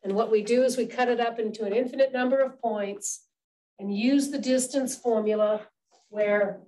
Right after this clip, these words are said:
if I call this the kth subinterval, that the length along the kth subinterval, if those two points are close enough together,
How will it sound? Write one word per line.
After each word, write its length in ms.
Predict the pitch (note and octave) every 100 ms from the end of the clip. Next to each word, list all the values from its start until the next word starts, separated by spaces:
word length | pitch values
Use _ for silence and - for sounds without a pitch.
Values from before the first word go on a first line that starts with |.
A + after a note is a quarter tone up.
| _ -
if 120 | G3
I 200 | A3+ A#3
call 240 | A#3+ A#3
this 220 | A#3 A#3 -
the 100 | A3+
kth 500 | - C4 C4 - -
subinterval, 1200 | - C4+ C4 A#3 B3 A#3+ A#3+ A#3 A3+ A3+ A3 - _ _ - _
that 260 | G#3+ G#3 G3+
the 200 | F#3+ F3+ _ -
length 440 | G#3+ B3+ C#4 - - B3+
along 380 | A#3+ A#3+ A3+
the 80 | A3
kth 500 | A3+ C#4+ C#4+ C#4 -
subinterval, 920 | - D4 C4+ A3 C4 B3 G#3+ B3 B3 A3
if 120 | G#3
those 240 | B3 C4+
two 140 | C4+ D4+
points 340 | D4 C#4 B3+
are 100 | A3
close 440 | - C4 C#4 C#4+ D#4+
enough 280 | C#4+ C#4+ C#4+
together, 680 | D#4+ A#3+ A3+ A3+ A3+ A3+